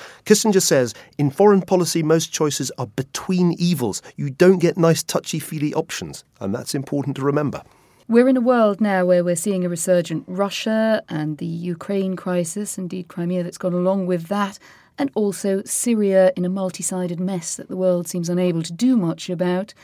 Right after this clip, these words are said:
Speaker 2: Do you think that Henry Kissinger might have some solutions or perhaps some pointers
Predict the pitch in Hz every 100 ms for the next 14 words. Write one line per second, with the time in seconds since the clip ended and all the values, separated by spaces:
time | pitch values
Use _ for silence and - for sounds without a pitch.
0 | - - - _ - 190 190 - 208 -
1 | 196 - 202 185 175 - 247 202 185 170
2 | - _ - 185 180 - - 185 180 165
3 | - 196 175 180 196 185 - 170 160 170
4 | 165 165 180 - 180 - 208 170 180 165